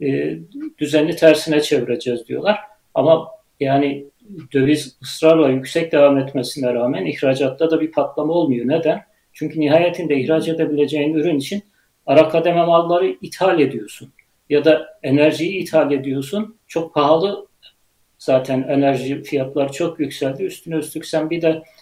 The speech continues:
e, kur şeyini, şokunu yiyorsun. Sanayici kur şokunu yiyor.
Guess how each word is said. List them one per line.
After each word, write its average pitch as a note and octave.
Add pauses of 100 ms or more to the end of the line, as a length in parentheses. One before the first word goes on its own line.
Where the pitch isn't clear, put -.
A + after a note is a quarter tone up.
(180)
e, C#3
kur F#3
şeyini, B2+
şokunu C#3
yiyorsun. B2+
Sanayici C#3+
kur E3+
şokunu B2+
yiyor. B2+